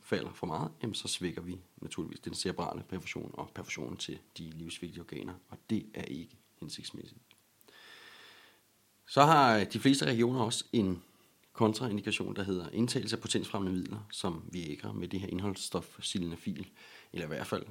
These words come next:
at man må ikke have taget de her, øh, piller, øh, inden for fireogtyve timer, hvis man skal give nitro.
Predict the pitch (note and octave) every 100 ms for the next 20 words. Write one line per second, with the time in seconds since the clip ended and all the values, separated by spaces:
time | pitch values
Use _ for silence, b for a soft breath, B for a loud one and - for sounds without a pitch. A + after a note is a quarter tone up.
0 | - - F2+ F#2 F#2 G#2+ - F2+ G2 F#2+
1 | F2+ - - - E2+ - - F2+ F#2+ G2+
2 | _ _ - - C#2 F#2+ F2+ - F#2+ F#2
3 | F2 - F2 F2 G#2 - - E2+ - F#2+
4 | G2 - - E2+ -